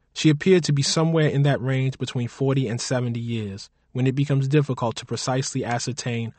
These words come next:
a black person's precise age. She was well composed given the subject of our conversation, and for most of the visit I struggled to separate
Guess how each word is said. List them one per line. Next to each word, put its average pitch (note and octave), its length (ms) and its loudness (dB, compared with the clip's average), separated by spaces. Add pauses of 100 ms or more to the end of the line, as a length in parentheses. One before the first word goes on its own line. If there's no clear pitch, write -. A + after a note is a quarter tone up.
(220)
a A#2 60 -8
black A#2 340 -2
person's A#2+ 400 -4
precise A2 520 -6
age. G2+ 460 -8 (840)
She - 140 2
was C3+ 160 4
well D3 220 6
composed D3 600 2
given B2+ 220 0
the B2 80 -2
subject A#2+ 460 0
of G#2+ 80 -4
our G#2+ 160 -4
conversation, G#2+ 720 -4
and A#2 120 -2
for A#2+ 120 -2
most B2+ 320 0
of C3 100 2
the C3 80 0
visit A#2+ 380 -2
I A2+ 100 -6
struggled C3+ 600 0
to B2 120 -4
separate A#2 560 -2